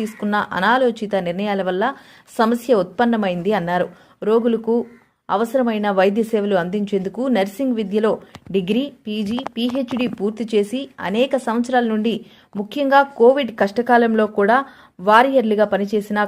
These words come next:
కాంట్రాక్ట్ స్టాఫ్ నర్సులను పక్కన పెట్టి ఏఎన్ఎంలకు స్టాఫ్ నర్సులుగా పోస్టింగ్లు ఇచ్చే ప్రయత్నం ఎంత మాత్రం సరికాదన్నారు.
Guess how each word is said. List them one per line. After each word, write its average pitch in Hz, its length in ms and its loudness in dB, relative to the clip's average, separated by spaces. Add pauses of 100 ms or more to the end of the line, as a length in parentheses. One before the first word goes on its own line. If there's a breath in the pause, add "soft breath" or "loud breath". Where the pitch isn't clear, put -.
(120)
కాంట్రాక్ట్ 220 480 -2
స్టాఫ్ 196 320 0
నర్సులను 190 460 -4
పక్కన 185 300 -2
పెట్టి 190 260 -4 (220)
ఏఎన్ఎంలకు 208 600 0 (100)
స్టాఫ్ 202 360 0
నర్సులుగా 190 440 -2
పోస్టింగ్లు 196 480 -4
ఇచ్చే 175 280 -4
ప్రయత్నం 180 340 -2 (140)
ఎంత 180 120 -4 (120)
మాత్రం 190 300 -2 (500 soft breath)
సరికాదన్నారు. 170 720 2